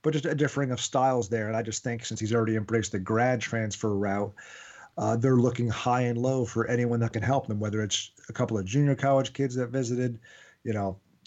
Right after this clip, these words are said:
transfers, things like that. So I, I think the early message I've heard from recruits and coaches and,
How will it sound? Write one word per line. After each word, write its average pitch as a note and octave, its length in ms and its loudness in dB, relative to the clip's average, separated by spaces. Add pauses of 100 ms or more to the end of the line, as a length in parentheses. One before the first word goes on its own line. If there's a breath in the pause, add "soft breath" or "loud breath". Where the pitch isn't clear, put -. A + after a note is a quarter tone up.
transfers, C#3 640 2
things B2 220 -2
like A#2+ 200 -2
that. A#2+ 340 0
So B2+ 180 0
I, - 320 -4
I - 40 -2
think C#3+ 200 -2
the A#2+ 160 -2
early C3 580 4 (320)
message A#2+ 520 2
I've A2 160 0
heard A#2+ 420 4
from A2+ 180 -4
recruits A#2+ 440 0
and G#2+ 200 -4
coaches A#2 540 0
and, G2+ 140 -4